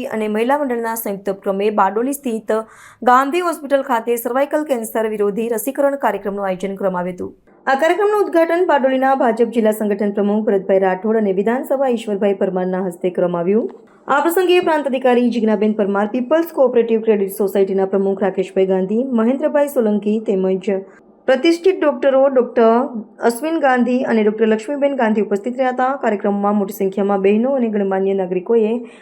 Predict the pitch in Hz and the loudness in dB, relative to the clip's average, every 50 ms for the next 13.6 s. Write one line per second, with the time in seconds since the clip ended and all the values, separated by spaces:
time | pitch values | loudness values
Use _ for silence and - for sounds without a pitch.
0 | - - - - - 220 226 220 226 254 320 339 311 247 - 277 262 262 247 226 | -20 -20 -10 -4 0 0 2 2 2 0 0 0 -2 -2 -2 -2 0 0 0 2
1 | 208 208 208 196 208 196 190 190 - 214 196 196 202 190 185 208 208 - 214 226 | 0 0 0 0 0 -2 -2 -2 -4 -6 -2 0 -2 -2 -2 -4 -4 -2 0 2
2 | 247 277 311 262 247 262 262 277 220 233 - 175 175 190 185 180 180 180 180 190 | 2 0 0 0 -2 -2 -2 -4 -4 -2 -2 -2 0 0 -2 -2 -2 -4 -4 -6
3 | - - - _ _ _ _ - 262 294 330 359 349 370 349 - 359 339 302 - | -8 -16 -20 _ _ _ _ 0 2 2 2 2 2 2 2 2 2 0 0 0
4 | 311 302 269 294 285 285 277 269 262 254 254 254 247 240 240 233 233 233 233 240 | -2 2 2 2 2 4 2 2 2 2 2 2 0 0 0 0 -2 -2 -2 -2
5 | 226 208 208 202 220 214 214 214 202 208 208 202 202 190 214 226 240 233 - 240 | -2 -2 0 0 0 0 0 0 0 0 0 0 2 2 2 0 0 0 0 0
6 | 240 233 - 240 254 277 294 294 339 320 302 302 277 247 233 - 233 220 214 214 | 0 2 2 0 2 2 0 0 -2 -2 -2 -2 -2 -2 0 0 -2 -2 -2 -2
7 | 220 202 208 202 190 208 190 202 196 190 190 - - 240 262 254 254 220 202 196 | -2 -2 0 0 0 0 2 2 0 0 -2 -2 -2 -2 0 0 0 0 0 0
8 | 196 202 214 214 214 214 - - - - - - - - 277 294 330 339 339 349 | 0 0 0 0 -2 -6 -12 -20 -20 -20 -20 -4 -2 0 2 2 2 2 2 2
9 | 330 311 294 269 277 254 262 240 240 240 220 220 214 214 214 214 208 202 202 202 | 2 2 2 0 0 -2 0 0 2 2 2 2 2 2 2 2 2 2 2 2
10 | 202 202 202 196 196 196 190 - - 214 202 - 208 190 185 - 202 190 196 196 | 2 2 0 2 2 0 0 0 -2 -2 -2 0 -2 -2 -2 -2 -4 -2 0 -2
11 | 185 180 - 196 190 190 196 190 185 180 180 180 - 220 240 311 381 - - - | -2 0 0 -2 -2 -2 -2 -2 -2 -2 -2 -2 -2 -4 -4 -4 -8 -10 -16 -20
12 | - - - - - - - - 262 277 302 320 320 330 330 330 330 330 277 240 | -20 -20 -20 -20 -20 -6 -4 -2 0 2 2 0 0 0 -2 -2 -2 0 -2 -2
13 | 233 247 240 220 226 226 226 214 202 208 202 | -2 -2 0 0 2 2 2 2 2 0 0